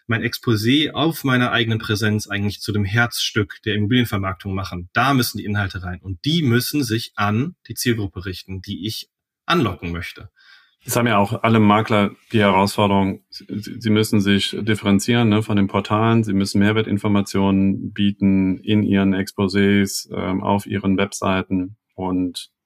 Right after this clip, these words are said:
Speaker 2: da kann das natürlich auch einen schönen Unterschied machen.
Speaker 1: Mhm, absolut. Und wir haben in den letzten, äh, ja, anderthalb Monaten noch, äh, sehr, sehr interessante neue Funktionen gebaut. Zum Beispiel zum ersten Mal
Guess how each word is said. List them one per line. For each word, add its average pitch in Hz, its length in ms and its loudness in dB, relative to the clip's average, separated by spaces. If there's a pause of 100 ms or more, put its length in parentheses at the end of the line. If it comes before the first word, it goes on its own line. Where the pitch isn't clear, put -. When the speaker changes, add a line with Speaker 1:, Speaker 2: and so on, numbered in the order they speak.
Speaker 2:
da 95 120 -2
kann 101 180 0
das 95 160 2
natürlich 92 400 -4
auch 92 100 -6
einen 92 120 -2
schönen 95 240 -2
Unterschied 98 420 -4
machen. 95 300 -12 (180)
Speaker 1:
Mhm, 117 460 -2
absolut. 127 440 0
Und 113 140 -2
wir 120 80 4
haben 120 220 2
in 110 80 -4
den 113 100 2
letzten, 117 520 0
äh, 107 300 0
ja, 101 360 -2 (160)
anderthalb 117 360 0
Monaten 117 560 0
noch, 107 280 -8
äh, 101 240 -2
sehr, 110 280 2
sehr 110 380 0
interessante 113 480 -4
neue 104 240 0
Funktionen 135 500 -2
gebaut. 113 400 -2
Zum 107 120 -6
Beispiel 104 240 -4
zum - 160 -10
ersten 107 280 -4
Mal 101 360 -2